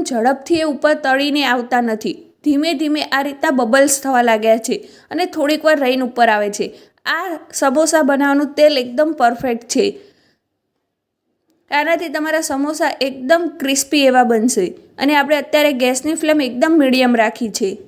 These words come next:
ફૂલ ગેસ ઉપર આને બિલકુલ નથી તળવાના. તો જુઓ, અત્યારે બબલ્સ થઈ રહ્યા છે. આ બબલ્સ હમણાં એ તળાશે એટલે ધીમે ધીમે ઓછા થઈ જશે. જો,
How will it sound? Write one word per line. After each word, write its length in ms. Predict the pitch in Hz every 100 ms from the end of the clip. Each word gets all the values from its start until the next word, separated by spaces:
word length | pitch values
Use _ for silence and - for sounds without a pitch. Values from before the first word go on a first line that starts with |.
| _ _
ફૂલ 200 | - 359
ગેસ 280 | 359 330 349
ઉપર 240 | 302 302 302
આને 160 | 294
બિલકુલ 500 | 269 262 262 330 320
નથી 260 | 285 254 254
તળવાના. 580 | 208 202 190 190 165 160 _ _ _ _ _ _ _ _ _ _ _ _ _ _
તો 120 | 277
જુઓ, 240 | 311 294 240
અત્યારે 640 | - - 285 277 311 311
બબલ્સ 540 | 277 254 247 311 330 -
થઈ 160 | 302
રહ્યા 260 | 285 269 269
છે. 240 | 277 359
આ 220 | 359 - 285
બબલ્સ 500 | 262 240 302 339 - -
હમણાં 280 | 254 294 302
એ 100 | 294
તળાશે 460 | 277 269 339 349
એટલે 180 | 302 311
ધીમે 360 | 254 240 262 302
ધીમે 220 | 294 302
ઓછા 360 | 269 240 294
થઈ 200 | 254 240
જશે. 460 | 220 214 220 170 185 - _ _ _ _ _ _ _ _ _ _ _ _ _ _ _ _ _ _
જો, 380 | 254 277 165